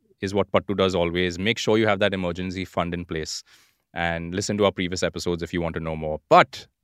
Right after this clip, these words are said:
that's why we call it a close on this first part of medical insurance discussions. Please keep your questions coming in. Please keep your comments, questions, suggestions for the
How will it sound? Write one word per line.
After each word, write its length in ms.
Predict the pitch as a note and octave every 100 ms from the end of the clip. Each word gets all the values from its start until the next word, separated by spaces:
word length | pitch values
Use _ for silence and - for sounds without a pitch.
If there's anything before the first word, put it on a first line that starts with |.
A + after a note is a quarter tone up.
| -
that's 240 | D3+ -
why 100 | C#3+
we 120 | C#3
call 200 | C3 A#2
it 80 | B2
a 60 | B2+
close 380 | - A2+ A#2
on 140 | A2 G2
this 360 | A2+ A2+ - -
first 340 | - D#3 F3+ -
part 220 | A#2 G#2+
of 80 | G2+
medical 300 | F#2+ F#2+ G2
insurance 500 | F2+ F#2+ F2+ F2+ E2+
discussions. 640 | E2+ - C3+ - E3 D#3 - - - _ _ -
Please 440 | A#2 D3+ E3 C#3
keep 200 | - B2
your 120 | B2
questions 380 | A2+ G2 - F#2
coming 260 | - E2 D#2+
in. 180 | D#2+ E2+
Please 360 | - A2+ A2+
keep 240 | - G2 G2
your 340 | F#2 E2+ E2 _ _ _ -
comments, 600 | B2+ B2+ A#2+ A#2 A2+ -
questions, 880 | - A2 - A2 G#2 G2+ G2 - -
suggestions 640 | - B2 G#2+ A#2 - A#2 -
for 100 | G#2+
the 300 | G2 F2+